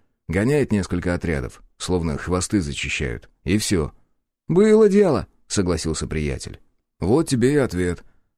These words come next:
Об этой деревне попросту все забыли. А поисковые отряды так далеко не заезжают. Здесь почти день пути выходит, а ведь еще время на обыск нужно и на обратную дорогу».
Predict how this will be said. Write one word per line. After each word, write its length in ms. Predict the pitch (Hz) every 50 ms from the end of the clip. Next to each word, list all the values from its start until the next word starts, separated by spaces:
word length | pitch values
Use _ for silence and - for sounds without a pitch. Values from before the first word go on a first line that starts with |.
| _ -
Об 180 | - - 90
этой 160 | 120 123 123 117
деревне 400 | 110 123 131 143 139 131 117 98
попросту 400 | 120 120 110 107 95 - - 98
все 200 | - - 101 98
забыли. 440 | 87 98 95 87 85 67 55 52 - _ _ _ _ _ _ _ _ _ _
А 140 | - - 76
поисковые 560 | - 107 110 107 - - 127 117 113 113 117
отряды 520 | 120 - 131 139 135 107 85 67 58 - - _ _
так 200 | - 107 107 101
далеко 280 | 98 95 98 - 104 101
не 120 | 92 90
заезжают. 580 | 80 87 85 85 78 87 82 64 52 - - _ _ _ _ _ _ -
Здесь 360 | - 82 78 95 123 123 -
почти 360 | - 117 110 - - 127 131
день 300 | 110 113 139 143 131 104
пути 320 | 90 98 104 - - 131
выходит, 520 | 117 92 85 - - 71 64 58 - - _ _ _ _ _ _ _
а 100 | - 76
ведь 160 | 87 92 -
еще 240 | 98 92 - 101 98
время 260 | 85 92 107 113 113
на 120 | 196 92 92
обыск 320 | 110 120 120 110 - -
нужно 360 | 85 80 73 71 - - - - _
и 80 | - 78
на 140 | 78 80 82
обратную 400 | 80 82 98 98 - 107 104 104
дорогу». 440 | 104 104 104 101 85 73 - 104